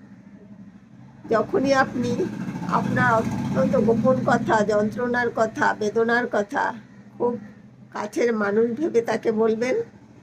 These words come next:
এই যে আপনার দুর্বল জায়গাটারও সন্ধান কিন্তু সে তখনই পেয়ে যাচ্ছে। এবার তখন সে খুব আপনার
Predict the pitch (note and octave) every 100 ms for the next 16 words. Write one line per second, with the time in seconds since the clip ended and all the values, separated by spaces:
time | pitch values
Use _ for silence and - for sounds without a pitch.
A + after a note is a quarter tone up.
0 | - - - A#3 B3+ C4+ A#3 G#3+ A#3 A#3
1 | A3 A3 G#3 B3 A#3+ B3 A#3+ A3+ G#3+ G#3+
2 | A3+ A3+ A#3 A3 G#3 G#3+ A3+ A3+ A3+ A#3
3 | B3 A3+ A3+ - A3 D4+ G#3+ G#3+ G#3 G3
4 | F#3+ A3+ - - C4 A#3+ - - _ -
5 | _ _ _ - B3 B3 B3+ A3+ C4+ C#4
6 | C4+ C4 - C4+ C4 A3+ A#3 A3+ A#3+